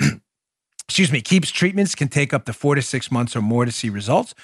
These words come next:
so it's important to act fast. The sooner you start using Keeps, the more hair you'll save. Find out why Keeps has more five-star reviews than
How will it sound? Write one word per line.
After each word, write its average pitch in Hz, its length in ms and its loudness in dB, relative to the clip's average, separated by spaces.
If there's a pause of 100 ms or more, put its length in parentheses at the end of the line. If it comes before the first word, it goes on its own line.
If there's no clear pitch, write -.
(120)
so 139 200 0
it's 117 100 -4
important 117 360 0
to 107 100 -6
act 92 240 -4
fast. 80 440 -8
The 110 60 -12
sooner 156 280 2
you 160 140 4
start 135 300 0
using 123 340 0
Keeps, - 440 0
the - 80 -6
more 117 300 0
hair 101 400 -6
you'll 135 120 -4
save. 175 400 -2 (320)
Find 185 300 2
out 190 180 2
why 143 200 2
Keeps - 560 0 (240)
has 135 180 2
more 160 260 6
five-star 165 600 2
reviews 127 400 2
than 117 160 -2